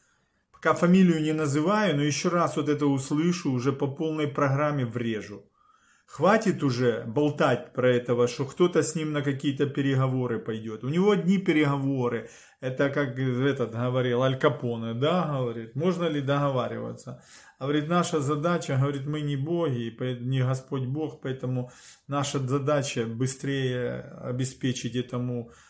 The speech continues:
врагу встречу с Богом. Вот и все, больше никакого тут не может разговора быть. Этот урод, его действия привели к тому, что Украине нанесен страшный удар. Погибли десятки тысяч людей.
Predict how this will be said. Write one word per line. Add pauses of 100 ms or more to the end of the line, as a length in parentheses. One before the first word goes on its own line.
(100)
врагу
встречу
с
Богом.
Вот
и
все,
больше
никакого
тут
не
может
разговора
быть. (840)
Этот
урод, (380)
его
действия
привели
к
тому,
что
Украине
нанесен
страшный
удар.
Погибли
десятки
тысяч
людей.